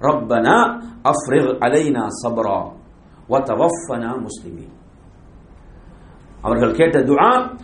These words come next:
"ரப்பனா அஃப்ரிக் அலைனா ஸப்ரா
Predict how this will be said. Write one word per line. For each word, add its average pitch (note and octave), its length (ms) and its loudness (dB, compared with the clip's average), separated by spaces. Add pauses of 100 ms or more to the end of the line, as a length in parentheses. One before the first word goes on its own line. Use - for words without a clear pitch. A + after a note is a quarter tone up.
(100)
"ரப்பனா E3+ 920 4 (220)
அஃப்ரிக் E3+ 580 2
அலைனா C#3+ 500 0 (200)
ஸப்ரா D3 600 2